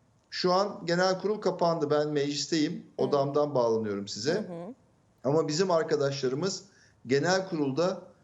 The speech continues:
Speaker 1: adalet nöbeti deyin, adalet oturumu deyin, e, devam ediyorlar.
Speaker 2: Hı hı.
Speaker 1: Bu, e, yeterince uzun süre devam edecek. Yani şu gün bitecek diyemem.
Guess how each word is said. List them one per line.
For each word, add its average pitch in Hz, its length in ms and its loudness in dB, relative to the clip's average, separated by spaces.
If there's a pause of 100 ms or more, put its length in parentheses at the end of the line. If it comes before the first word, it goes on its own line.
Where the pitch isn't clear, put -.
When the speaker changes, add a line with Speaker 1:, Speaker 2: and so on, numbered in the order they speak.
(160)
Speaker 1:
adalet 160 540 2
nöbeti 160 380 -2
deyin, 165 300 0
adalet 139 440 2
oturumu 147 480 -2
deyin, 196 340 -2 (340)
e, - 60 -4
devam 151 600 2
ediyorlar. 135 540 0 (280)
Speaker 2:
Hı 175 60 -14
hı. 170 220 -6
Speaker 1:
Bu, 220 420 2 (440)
e, 143 200 2 (360)
yeterince 196 600 0
uzun 185 300 2
süre 180 440 0 (100)
devam 170 320 4
edecek. 120 360 -2
Yani 123 160 2
şu 170 160 -2
gün 170 180 0
bitecek 160 420 -2
diyemem. 165 460 2